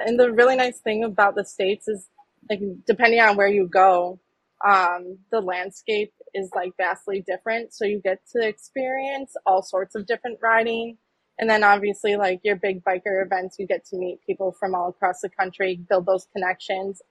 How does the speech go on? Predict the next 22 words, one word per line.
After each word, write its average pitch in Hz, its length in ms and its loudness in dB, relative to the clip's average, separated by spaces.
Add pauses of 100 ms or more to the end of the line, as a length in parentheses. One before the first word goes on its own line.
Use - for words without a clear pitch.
(140)
and 196 120 0
make 185 220 -2
new 196 140 0
friends. 190 500 -4
So 185 240 2 (380)
it's 240 160 4
nice 262 240 4
to 277 60 -4
be 247 160 4
able 220 180 4
to 220 400 2
not 196 240 2
only, 202 280 -2
like, 185 280 0
see, 185 580 -2 (760)
especially, 208 480 -2
like, 185 280 -2 (280)
the 185 600 -2
different 202 360 -2
parks, 196 580 -2 (260)
um, 185 560 -4 (360)
and 185 380 -6